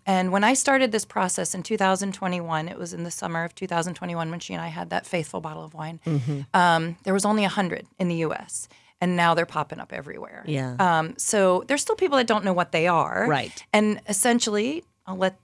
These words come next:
Speaker 1: folks know, it is a coffee shop with cats, um, but, um, the cats are sep-, kept in a separate room, and you can hang out in the front of the building and, um, just enjoy your coffee and pastries and stuff like that. So,
Speaker 2: Yeah.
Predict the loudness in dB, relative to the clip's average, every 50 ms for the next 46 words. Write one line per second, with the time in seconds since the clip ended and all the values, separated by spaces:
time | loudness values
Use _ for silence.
0 | _ -4 -2 -2 -2 -2 -2 0 2 2 4 2 2 0 0 0 0 0 0 -2
1 | -6 -4 0 0 0 0 0 -2 0 0 0 0 0 0 -2 -6 -10 -10 -6 0
2 | 2 2 2 2 0 -4 -10 -12 -12 -14 -18 -20 -20 -20 -12 _ 0 2 4 4
3 | 2 2 0 -4 -8 _ _ _ 0 0 2 2 0 -4 _ _ _ _ _ _
4 | _ _ _ 2 4 4 4 2 0 -2 -4 -8 -8 -8 -2 0 0 2 2 0
5 | -4 -2 -2 -4 -4 -6 _ -6 -4 -4 -4 -2 -2 -2 -2 0 -2 -4 -4 -6
6 | -4 -4 -4 -4 -4 -6 -8 -8 -8 -8 -10 -12 -14 -14 -14 -14 -12 -8 -6 -2
7 | -2 0 -2 -2 -4 -8 -12 -12 -8 -6 -4 -2 -2 -4 -4 -6 -6 -6 -6 -6
8 | -8 -6 -6 -4 -6 -6 -8 -8 -10 -10 -10 -12 -14 -16 -20 _ _ _ _ _
9 | _ _ _ -8 -6 -4 -4 -4 -6 -8 -10 -12 -14 -16 -16 -14 -10 -8 -6 -6
10 | -4 -6 -6 -6 -8 -10 -10 -10 -6 -2 -2 0 0 -2 -4 -6 -8 -8 -10 -10
11 | -8 -8 -8 -8 -8 -10 -10 -10 -10 -14 -16 -18 _ -18 -18 -16 -14 -12 -12 -12
12 | -14 -18 _ _ -2 -2 0 0 -2